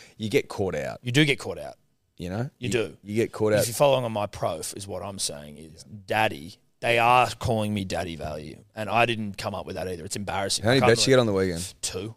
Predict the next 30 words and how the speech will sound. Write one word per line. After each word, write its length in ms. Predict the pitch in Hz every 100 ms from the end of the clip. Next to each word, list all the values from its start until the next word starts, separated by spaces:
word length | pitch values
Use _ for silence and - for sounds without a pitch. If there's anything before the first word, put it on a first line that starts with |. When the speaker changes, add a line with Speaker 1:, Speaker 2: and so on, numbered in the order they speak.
| _
Speaker 1:
I 80 | 95
got 100 | 87
three. 420 | - 90 90 87 _ _ _ _ _ _
Speaker 2:
Well, 300 | - 110 - _ _ _
<sighs> 1200 | - - - - - - - - - - - _
but 120 | - -
you're 120 | 123
not 120 | 131
a 80 | 120
dad, 360 | 104 120 95
so 100 | -
they 60 | 107
can't 180 | 120 110
call 100 | 117
you 100 | 107
daddy 280 | 104 101 95
value. 380 | 98 98 73 60 - _ _ _ _ _ 104
Speaker 1:
Dad 160 | 98
of 60 | 95
a 40 |
dog. 300 | 85 87 76 80 _ _ _ 110
Speaker 2:
Well, 320 | 113 101 90 - _ _ _ _
you, 280 | 101 104 98
mm, 260 | 104 101 - - _ _ _ _
they 100 | -
could 120 | 110 110
call 180 | 110
you 100 | 90 80
doggy 300 | 78 98 98
style 460 | - 71 73 73